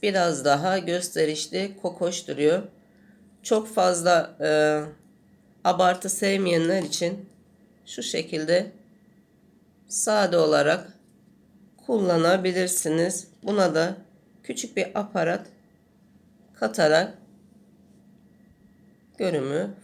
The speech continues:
farklı bir hava katabilirsiniz hanımlar. Şimdi bunlar için bize gerekli olan malzemeye geçelim. Tokamızın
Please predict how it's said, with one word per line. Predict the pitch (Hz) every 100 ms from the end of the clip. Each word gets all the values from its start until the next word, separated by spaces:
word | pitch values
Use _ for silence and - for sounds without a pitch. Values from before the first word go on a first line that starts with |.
| -
farklı | 196 165 - 151 180 202 - _ - _ _ _ _ _ _ -
bir | 202
hava | 170 139 160 -
katabilirsiniz | 185 190 165 160 156 156 151 -
hanımlar. | 147 139 135 135 - _ - - - _
Şimdi | - 285 220 190
bunlar | 220 220 180
için | 170 180 175 202 - _ _ _ _ _ _ _ _ _ _ -
bize | 202 185 170 170
gerekli | 170 175 190 190 196
olan | 185 170 165
malzemeye | 170 180 165 160 156 156
geçelim. | 147 185 - 175 160 156 165 - - - _ - - _ _ - - - - _ _ _ - - - - -
Tokamızın | - 220 208 190 180 165 160 156 170